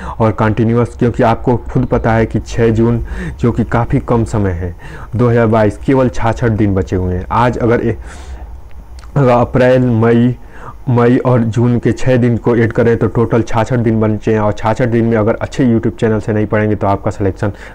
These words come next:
मुश्किल हो जाएगा। तो आइए बात करते हैं important date के बारे में। तो जैसे कि form fill हो पा मध्य प्रदेश sub engineer के लिए,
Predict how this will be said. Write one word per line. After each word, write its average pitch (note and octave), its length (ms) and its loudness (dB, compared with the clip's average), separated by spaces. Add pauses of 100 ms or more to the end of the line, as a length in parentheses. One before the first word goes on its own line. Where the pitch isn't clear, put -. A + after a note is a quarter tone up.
(100)
मुश्किल A2 300 0
हो F#2+ 80 0
जाएगा। E2+ 380 -6 (1200)
तो C#3 80 4
आइए C3 280 4
बात B2 200 4
करते C3 240 2
हैं B2 80 4
important A#2 460 2
date A#2+ 180 2
के - 140 0
बारे F#2+ 200 4
में। F2+ 140 -2
तो A2 100 -2
जैसे B2+ 280 2
कि C#3 160 2 (340)
form A#2+ 240 2
fill B2 200 2
हो A#2 120 4
पा B2 360 2
मध्य A#2 280 2
प्रदेश A#2 240 0
sub A#2+ 220 2
engineer A2 360 2
के A2+ 120 0
लिए, A2 220 4